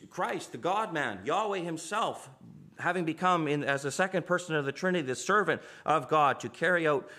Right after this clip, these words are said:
this, but, uh, this mission. But he is, he is victorious. Yahweh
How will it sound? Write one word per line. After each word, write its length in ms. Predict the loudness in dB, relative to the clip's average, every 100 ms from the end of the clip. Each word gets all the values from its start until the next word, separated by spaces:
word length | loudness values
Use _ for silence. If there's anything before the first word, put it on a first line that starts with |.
| -2
this, 360 | 0 0 -2 -10
but, 340 | -4 -2 -2
uh, 160 | -2 -2
this 200 | -2 -2
mission. 460 | -2 -2 -2 -4
But 140 | -4 -4
he 180 | 0 0
is, 260 | 0 -4 -8
he 180 | -2
is 240 | 0 0 -2
victorious. 800 | -6 -6 -4 -2 0 -2 -4 0
Yahweh 400 | 2 2 0